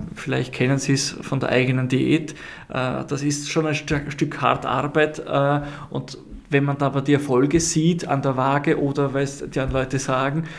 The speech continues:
äh, dann hat man eine positive Bestätigung. Diese werden wir ha-, nicht haben. Es wird wärmer werden, ob wir C O zwei einsparen oder nicht.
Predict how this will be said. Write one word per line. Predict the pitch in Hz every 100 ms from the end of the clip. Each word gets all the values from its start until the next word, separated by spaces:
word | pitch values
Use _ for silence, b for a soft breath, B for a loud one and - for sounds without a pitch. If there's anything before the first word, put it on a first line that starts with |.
| B 131
äh, | 131 135 143 143
dann | 143
hat | 139 127
man | 147
eine | 139 139
positive | 139 131 135 143
Bestätigung. | 135 - 156 156 131 - - - -
Diese | 120 135 127
werden | 123 139
wir | 139 143 147
ha-, | 151
nicht | 156 170 - -
haben. | 127 131 135 B B
Es | - -
wird | 139 135
wärmer | 135 123 127 143
werden, | 139 156 196 -
ob | 143 143
wir | 135 120
C | - 127
O |
zwei | 127 120
einsparen | 120 147 - 147 147
oder | 151 160
nicht. | 170 151 -